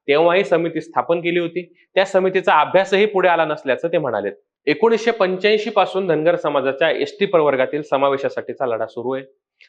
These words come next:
धनगर समाजासाठी काम करणाऱ्या यशवंत सेना या संघटनेने सर्वप्रथम ही मागणी लावून धरली.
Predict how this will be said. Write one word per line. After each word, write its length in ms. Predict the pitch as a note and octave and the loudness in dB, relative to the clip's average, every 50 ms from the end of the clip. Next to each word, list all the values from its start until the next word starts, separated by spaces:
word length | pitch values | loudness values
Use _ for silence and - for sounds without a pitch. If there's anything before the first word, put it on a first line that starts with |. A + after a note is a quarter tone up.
| - - | -4 0
धनगर 280 | C#3+ D3 E3 F#3+ A3 G#3+ | 2 2 4 4 2 2
समाजासाठी 600 | G#3+ G3+ F3+ F3 F3 E3+ F3 F3 F3 D3+ - F#3 | 2 0 0 2 2 0 0 0 0 -2 -2 -2
काम 280 | F#3 - D#3 D3+ D3+ C#3+ | -2 -2 -2 -2 -2 -2
करणाऱ्या 380 | D3 C#3+ C#3 C#3 C#3 D3 D#3 | -2 -2 -2 0 0 0 0
यशवंत 480 | D#3 C#3 D3 C#3+ - F3 F3+ F#3 F3+ F3+ | 0 -2 -4 -4 -2 -2 -2 -2 -2 -4
सेना 300 | D#3+ - D3+ C3+ C#3 C#3+ | -2 -2 -2 -2 -2 -2
या 120 | D3 C#3+ | -4 -4
संघटनेने 600 | C#3 - C3+ C3 C3 D#3+ D#3+ D#3+ - B2 B2+ C3+ | -2 -2 -2 0 0 -2 -2 -2 -4 -8 -8 -8
सर्वप्रथम 600 | C#3 - D3 D3 E3 E3 E3 E3 C3 B2+ - C#3 C3+ | -6 -4 -2 0 0 0 0 -2 -4 -4 -4 -6 -8
ही 80 | C3 | -8
मागणी 340 | B2 A#2+ A#2 A2+ A#2 B2+ C3+ | -6 -6 -6 -6 -8 -8 -4
लावून 200 | C3 C3 C3 B2 | -2 -2 -2 -2
धरली. 400 | G#2+ A#2 G#2 G#2 G#2+ - - _ | -6 -8 -8 -8 -10 -10 -10 _